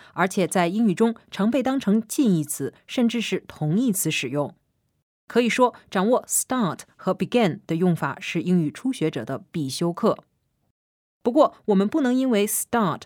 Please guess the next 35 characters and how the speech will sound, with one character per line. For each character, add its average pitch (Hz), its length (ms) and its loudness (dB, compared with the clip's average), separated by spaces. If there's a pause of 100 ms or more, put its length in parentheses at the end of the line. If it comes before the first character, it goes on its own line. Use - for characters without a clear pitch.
是 - 220 -6
begin 202 460 2
的 165 280 -2
近 226 280 2
义 165 100 0
词， 175 400 -6
就 170 240 0
不 214 200 -2
分 247 280 0
语 156 160 2
境 202 260 0
的 156 140 0
随 147 280 -2
意 190 160 -4
将 170 180 -2
两 160 160 0
者 160 140 -4
互 170 160 -6
换， 190 300 0 (680)
因 294 120 0
为 302 80 2
它 311 160 0
们 302 80 4
的 285 80 2
用 269 200 4
法 165 240 2
和 170 220 -2
固 214 140 -2
定 190 160 4
搭 202 160 2
配 208 200 -2
各 160 260 -2
有 127 180 -4
不 180 160 0
同。 143 380 -2